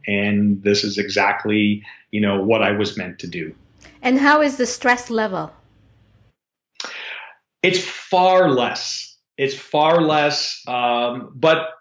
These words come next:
Speaker 1: that's not to say there isn't stress. Um, you know, there's stress in everything we do.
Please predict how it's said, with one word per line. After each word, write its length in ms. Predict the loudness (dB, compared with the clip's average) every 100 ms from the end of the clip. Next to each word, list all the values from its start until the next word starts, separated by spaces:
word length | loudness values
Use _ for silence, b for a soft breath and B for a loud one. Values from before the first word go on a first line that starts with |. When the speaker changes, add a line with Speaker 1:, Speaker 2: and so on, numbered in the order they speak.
| _
Speaker 1:
that's 240 | -4 0
not 220 | 2 2 2
to 80 |
say 240 | -4 -2 2
there 180 | 2 2
isn't 220 | 0 -2
stress. 800 | -4 -4 -2 -2 -2 -4 -8 -14 -8
Um, 380 | -2 -2 -2 -6
you 80 | -4
know, 240 | -2 0 2
there's 200 | 2 2
stress 380 | 2 2 2
in 80 | 0
everything 460 | -2 -2 -6 -10 -12
we 120 | -10
do. 280 | -10 -12